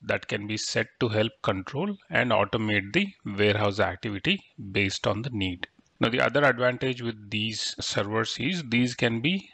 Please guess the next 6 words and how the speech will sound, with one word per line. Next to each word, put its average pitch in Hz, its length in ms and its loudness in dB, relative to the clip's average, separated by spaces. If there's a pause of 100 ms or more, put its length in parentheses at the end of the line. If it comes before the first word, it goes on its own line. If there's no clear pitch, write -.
(100)
started - 680 0 (200)
and 147 320 0
stopped - 560 -4 (320)
at 135 160 0 (260)
any 131 240 0
time, 120 280 -2